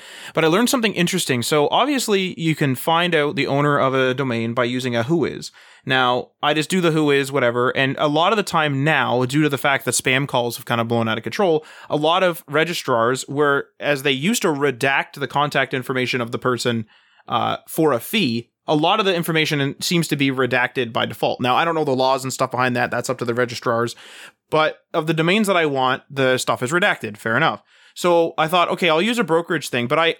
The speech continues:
I kinda, like, know how to look around the internet to find out how to contact somebody. Like, obviously, 'cause I'm on the internet. So I, like, looked around to try to see if this person had a contact form, you know, just the public stuff. It's not like I'm breaking into anything. Just looking at, you know, does this person have a contact form? Who owns this? What is the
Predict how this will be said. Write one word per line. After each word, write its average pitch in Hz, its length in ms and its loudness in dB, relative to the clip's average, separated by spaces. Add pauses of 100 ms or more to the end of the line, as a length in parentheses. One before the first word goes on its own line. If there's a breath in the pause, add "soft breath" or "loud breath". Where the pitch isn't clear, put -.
(160)
I 202 140 2
kinda, 285 260 2
like, 180 140 2
know 143 280 2
how 156 120 -2
to 139 80 2
look 120 280 -2
around 123 300 0
the 117 80 -6
internet 147 400 0
to 165 60 -12
find 139 320 -2
out 127 240 0
how 120 80 -4
to - 80 -8
contact 151 400 -2
somebody. 208 340 -2 (240 loud breath)
Like, 117 140 0
obviously, 120 280 0
'cause 120 120 0
I'm 123 100 2
on 120 80 0
the 123 60 2
internet. 139 340 -2
So 175 280 0
I, 175 140 2
like, 180 220 2
looked 175 320 -2
around 165 380 2
to 147 60 0
try 143 220 0
to 143 80 -4
see 135 300 -2
if 123 100 -4
this 131 120 -2
person 123 320 -2
had 104 80 -4
a 104 40 -6
contact 180 520 0
form, 160 260 0
you 226 80 -2
know, 202 100 2
just 262 180 -6
the - 60 -4
public 120 360 -4
stuff. 113 260 -4
It's 123 80 -4
not 147 60 -2
like 120 100 -4
I'm 107 100 -6
breaking 120 320 -2
into 123 180 0
anything. 110 280 -8 (320 loud breath)
Just 202 160 0
looking 180 300 2
at, 143 180 2
you 180 60 0
know, 131 100 0
does 135 140 0
this 170 80 -2
person 175 200 0
have 160 80 0
a 151 40 -4
contact 151 420 0
form? 147 320 0
Who 170 160 2
owns 156 280 0
this? 147 260 0
What 156 240 -2
is 151 180 -2
the 139 280 2